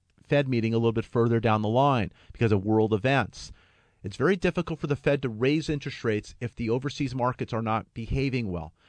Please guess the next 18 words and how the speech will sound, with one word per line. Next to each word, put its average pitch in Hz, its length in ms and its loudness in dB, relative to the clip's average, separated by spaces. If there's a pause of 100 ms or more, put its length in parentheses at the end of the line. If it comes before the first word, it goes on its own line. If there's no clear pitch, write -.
(100)
because 117 280 0
that 117 200 0
spread 135 440 -2
or 147 180 -2
differential 131 840 -2 (320)
is 123 160 -4
going 123 300 -2
to 135 120 -12
be 123 260 -2 (1080)
a 120 60 -8
little 143 220 0
bit 165 140 0
off. 135 520 0 (680)
One 113 260 0
and 170 100 2
a 160 40 4
half 151 240 2
percent, 135 540 0